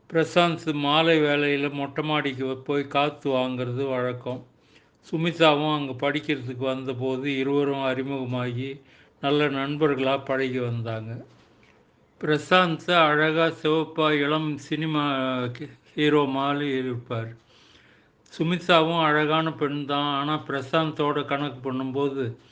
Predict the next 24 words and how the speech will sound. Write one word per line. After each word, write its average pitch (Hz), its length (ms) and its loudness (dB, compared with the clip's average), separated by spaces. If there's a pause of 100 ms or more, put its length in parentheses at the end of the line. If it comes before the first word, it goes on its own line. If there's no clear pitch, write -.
(420)
அவளுக்கு 139 640 2
வந்து 143 240 -2
அழகு 143 420 2
கொஞ்சம் 127 300 -2
கம்மி 131 380 -4
தான். 123 300 -4 (960)
ஆனா 151 640 0 (320)
பிரசாந்தினுடைய 151 800 0
அழகுல 143 480 2
மயங்கி 143 500 -2
அவரை 135 360 0
மனசுக்குள்ள 135 680 -4
தீவிரமா 139 540 -2
லவ் 131 280 -2
பண்ணவும் 127 460 -2
ஆரம்பிச்சிட்டாங்க 117 800 -4 (720)
இந்த 135 240 -2 (100)
சுமிதா. 127 640 -4 (600)
தன்னை 151 240 2
போலவே 156 400 4
பிரசாந்துக்கும் 156 1160 -2
காதல் 143 540 0
இருக்குமான்றது 135 760 -4
பத்தி 127 420 -6